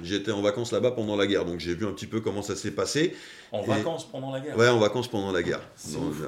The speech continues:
Speaker 1: on y allait en vacances pendant la guerre. Alors, la, la diaspora croate est pas énorme, si tu veux, et, euh,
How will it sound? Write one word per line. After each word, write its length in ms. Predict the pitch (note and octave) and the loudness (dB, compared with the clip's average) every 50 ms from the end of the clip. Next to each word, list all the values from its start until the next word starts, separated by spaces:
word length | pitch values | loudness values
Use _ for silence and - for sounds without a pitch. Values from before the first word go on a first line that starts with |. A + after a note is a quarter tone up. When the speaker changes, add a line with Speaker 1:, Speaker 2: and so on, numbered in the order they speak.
| C#2+ | -4
Speaker 1:
on 100 | E2 F#2+ | -2 4
y 60 | G#2 G#2 | 6 8
allait 120 | G2+ A2+ | 10 10
en 100 | A2+ G#2+ | 8 8
vacances 320 | G2 F#2+ - A2+ G#2+ - | 6 2 0 0 -4 -6
pendant 200 | - F#2+ F2 E2+ | -6 -6 -4 -2
la 100 | E2+ F#2 | 0 0
guerre. 120 | G2+ G2 - | 2 4 6
Alors, 120 | A#2+ C3 | 6 6
la, 80 | B2+ C#3 | 6 8
la 140 | D3 D#3 D3+ | 8 8 10
diaspora 400 | D#3 D#3 D3+ - D3+ C#3+ D3 D3 | 8 6 4 2 0 0 0 0
croate 260 | - D#3+ F3+ F3+ - | 0 0 0 2 2
est 60 | C#3 | 2
pas 200 | - E3 E3+ E3 | 4 6 6 8
énorme, 240 | D#3+ D3+ C#3+ A#2+ A#2+ | 8 6 4 0 0
si 140 | - - - | -2 -4 -4
tu 80 | B2 A2 | -2 0
veux, 260 | A2 A2+ A2 G#2+ D#2+ | 2 2 2 2 2
et, 180 | G#2 G#2+ G#2 G2+ | 2 4 4 6
euh, 600 | G2+ G2 F#2+ F#2 F#2+ F#2 F#2 F#2 F#2 F#2 F#2 | 6 6 6 6 6 6 6 4 4 4 2